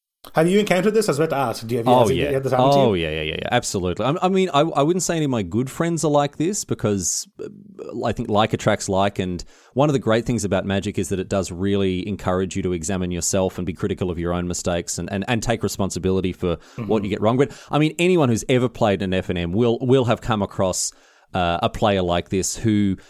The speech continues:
Speaker 2: just doesn't r-, have enough self-awareness to realize that they're kinda bad.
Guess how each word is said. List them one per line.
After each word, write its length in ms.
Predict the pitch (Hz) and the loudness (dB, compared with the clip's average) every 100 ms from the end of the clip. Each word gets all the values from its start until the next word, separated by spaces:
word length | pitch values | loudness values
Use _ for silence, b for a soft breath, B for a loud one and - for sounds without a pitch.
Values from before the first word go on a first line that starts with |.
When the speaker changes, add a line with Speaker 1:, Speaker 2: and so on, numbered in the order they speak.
| b b b b b | b b b b b
Speaker 2:
just 440 | 123 233 - 123 | -2 0 -2 -4
doesn't 400 | 117 120 139 139 - _ _ _ _ _ | 0 2 2 -2 -4 _ _ _ _ _
r-, 220 | 123 117 | -4 -2
have 240 | 120 - 127 | 0 0 0
enough 160 | 123 | 0
self-awareness 640 | 113 127 110 104 101 98 - | 0 0 0 0 0 0 -2
to 120 | 110 | -2
realize 1120 | 98 92 101 107 101 95 90 87 80 - - _ _ | -2 0 2 4 4 2 0 -2 -2 -4 -6 _ _
that 240 | - 98 110 | -4 -4 -2
they're 140 | 110 | -4
kinda 400 | - - 107 107 | -4 -8 -6 -8
bad. 600 | - 80 82 117 69 71 | -6 -6 -4 -6 -8 -12